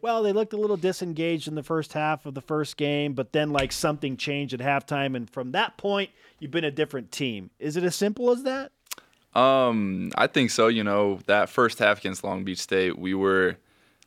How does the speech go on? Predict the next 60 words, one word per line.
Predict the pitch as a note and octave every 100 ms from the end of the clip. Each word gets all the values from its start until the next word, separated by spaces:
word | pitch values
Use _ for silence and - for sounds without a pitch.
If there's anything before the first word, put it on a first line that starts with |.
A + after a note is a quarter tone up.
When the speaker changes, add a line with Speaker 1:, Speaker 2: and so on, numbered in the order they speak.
| -
Speaker 2:
I |
felt | G#2 B2+ -
everybody | A2+ G#2+ G#2+
was | G2
a |
little | G2+
disappointed. | G2 F#2 - F#2+ F#2 E2 -
You | E2+
know, | E2+ E2+
like, | E2+ E2+ -
we | G2+ G#2+ G#2
all | G2 F#2+
wanted | F#2+ F#2+
to | F2+
be |
in | F#2
the | F2+
N |
C | F2+ F2+
A |
A |
tournament. | F2+ F#2 F2+
We | F#2
felt | G#2
like | F#2 F#2
we | F#2+ F#2+
had | F2+
the | E2
resume | F#2+ G2 F#2 F2
for | - F2 F2
it. | E2+ _ _ _ _ -
And | F2+ F#2+
then | F#2+ F#2+ F2+ F#2
that | F2+ F#2
first | G#2+ F#2+
half | G2 F#2
was | F#2
just | F2+ -
kinda | F2+ E2
like, | E2 - - -
"Okay, | F#2
we | F2+
gotta | F#2
get | F#2 -
through | G#2+
this | G2+
part." | - G2+ F#2+ G2 - _ _ _
And | -
the |
second | - G2
half | G#2 G2+
happened, | A#2 G2+ G2 G2+ F#2+
Coach | G2+ -
Pope | F#2+ F2+
came | - F#2+
and | F2+
talked | F#2+ F2+ -
to | F#2+
us, | F#2+ -
and, | F#2 F2+